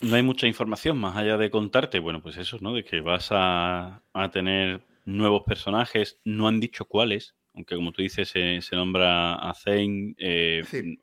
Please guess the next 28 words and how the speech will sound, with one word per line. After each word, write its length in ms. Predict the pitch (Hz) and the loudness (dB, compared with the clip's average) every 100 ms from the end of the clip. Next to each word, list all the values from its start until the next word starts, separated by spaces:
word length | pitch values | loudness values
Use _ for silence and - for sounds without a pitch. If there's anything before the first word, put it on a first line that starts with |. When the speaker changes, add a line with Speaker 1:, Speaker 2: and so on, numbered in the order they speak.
| 78 | -8
Speaker 1:
no 140 | 87 | -6
sé, 120 | - - _ _ _ _ _ - | -8 -12 _ _ _ _ _ -6
no 100 | 92 | -4
sé 120 | 104 | -2
si 160 | - | 0
habrá 200 | 98 95 | 2 4
alguien 200 | 95 92 | 2 0
más, 180 | 90 120 | 2 0
porque 200 | - 92 | 0 -6
claro, 240 | 82 92 87 _ - _ _ 92 | 0 0 -2 _ -20 _ _ -14
aquí 100 | 98 | -10
están 200 | - 113 | -6 -6
jugando 420 | 117 113 117 98 | 0 0 2 0
a 80 | 87 | -2
que 80 | |
todos 220 | 90 95 101 | -6 -4 -4
los 80 | |
personajes 400 | - 92 101 101 | -4 -6 -4 -4
que 100 | - | -6
te 80 | 98 | -8
sacan 320 | 92 113 107 | -2 -2 -2
son 340 | 87 92 92 90 | -6 -6 -6 -4
los 160 | 87 _ | -8 _
propios 340 | 98 - 98 | -6 -2 -2
nacidos 340 | 92 - 98 | -2 0 2
de 60 | 95 | 4
la 80 | 95 | 4
bruma, 340 | 104 107 107 | 4 4 2